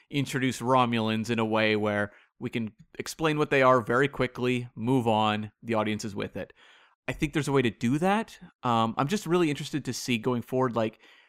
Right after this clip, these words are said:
if this show is interested in Klingons, Romulans, Orions, you know,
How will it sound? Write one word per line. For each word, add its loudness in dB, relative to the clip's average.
if -4
this 0
show 2
is -2
interested 0
in -4
Klingons, -2
Romulans, -2
Orions, -2
you -6
know, -8